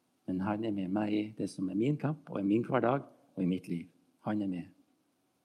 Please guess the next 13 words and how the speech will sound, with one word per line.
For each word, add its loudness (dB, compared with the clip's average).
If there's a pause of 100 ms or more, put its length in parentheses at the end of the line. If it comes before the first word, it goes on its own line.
Jeg 0
trenger 0
ikke -6
å -2
være -2
redd. -8 (3500)
Så 10
gjør 8
vi 4
et 6
brukbart 4
sprang, 4
da. 2